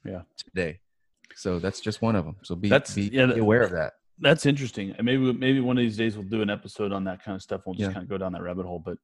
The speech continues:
Speaker 1: but, uh, yeah, we, it, it doesn't take a genius to look around and know that there's something else going on. There's something different.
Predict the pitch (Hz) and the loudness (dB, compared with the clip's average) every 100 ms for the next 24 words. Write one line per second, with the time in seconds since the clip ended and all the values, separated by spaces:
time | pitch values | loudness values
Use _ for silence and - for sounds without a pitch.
0 | _ - 90 - 87 82 _ _ _ _ | _ -6 -6 -6 -8 -10 _ _ _ _
1 | _ _ _ 101 98 104 127 131 - - | _ _ _ -4 -2 2 2 2 0 -8
2 | 120 - 123 135 147 127 135 123 117 107 | -6 0 6 6 6 4 4 4 4 4
3 | 113 113 101 - 104 107 104 98 98 92 | 6 6 4 -2 0 2 2 2 2 0
4 | 92 95 92 90 92 - - 110 - 98 | 2 2 0 -2 -6 -6 -4 -4 -2 -2
5 | 92 92 - - 87 85 87 82 - - | 0 -2 -4 -6 -4 -4 -4 -6 -10 -12
6 | - 92 85 85 104 113 | -10 -8 -6 -4 -2 -2